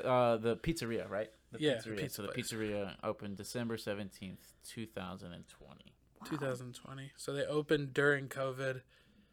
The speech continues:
Speaker 2: <sighs> Sad that they didn't make it a year, but it's probably also smart
Speaker 3: Have you
Speaker 2: if
Speaker 3: guys
Speaker 2: it
Speaker 3: been there
Speaker 2: wasn't doing
Speaker 3: before?
Speaker 2: well.
Speaker 3: Was their pizza
Speaker 1: I have
Speaker 3: good?
Speaker 1: not.
Speaker 2: I went. I was very impressed.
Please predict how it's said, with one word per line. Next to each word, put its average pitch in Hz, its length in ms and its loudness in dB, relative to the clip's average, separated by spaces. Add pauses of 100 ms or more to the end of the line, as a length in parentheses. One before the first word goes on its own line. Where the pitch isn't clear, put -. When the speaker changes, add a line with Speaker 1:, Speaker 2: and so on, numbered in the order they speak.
(280)
Speaker 2:
<sighs> - 1400 -18
Sad 202 300 6
that 170 180 0
they 131 280 0 (240)
didn't 143 240 -4
make 143 200 -8
it 143 180 -6
a 143 60 -6
year, 135 320 -2
but 135 120 -8
it's 123 100 -12
probably 165 300 2
also 131 360 -2
smart 117 880 -10 (420)
Speaker 3:
Have 214 140 -2
you 220 60 4
Speaker 2:
if 196 40 -2
Speaker 3:
guys 233 100 4
Speaker 2:
it 254 40 2
Speaker 3:
been 151 100 4
there - 100 2
Speaker 2:
wasn't 196 220 0
doing 247 100 -2
Speaker 3:
before? 285 200 2
Speaker 2:
well. 277 140 -4 (180)
Speaker 3:
Was 202 120 -2
their 190 80 2
pizza 190 260 -2
Speaker 1:
I - 20 -4
have 202 40 -2
Speaker 3:
good? 175 200 2
Speaker 1:
not. 87 260 -4 (140)
Speaker 2:
I 151 200 6
went. 185 380 4 (680)
I 147 100 -2
was 131 140 -2
very 123 220 -4
impressed. - 520 -12